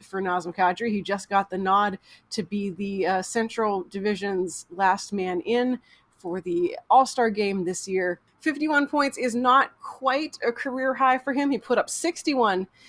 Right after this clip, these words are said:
in eighty-two games in Toronto back in twenty sixteen seventeen, uh, but this is his highest, uh, points total since the, uh, seventeen eighteen season, uh, and he still has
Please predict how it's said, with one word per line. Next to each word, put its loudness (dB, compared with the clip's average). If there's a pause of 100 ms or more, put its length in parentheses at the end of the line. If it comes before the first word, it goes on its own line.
(140)
in -2
eighty-two -2
games -2
in -6
Toronto -2
back 2
in -6
twenty -4
sixteen -8
seventeen, 0 (340)
uh, 6
but -2
this -4
is 4
his -2
highest, 2
uh, 0
points -4
total -2
since -6 (120)
the, 0
uh, 4 (580)
seventeen 0
eighteen 0
season, -2 (240)
uh, 6
and 2
he 4
still 6
has 6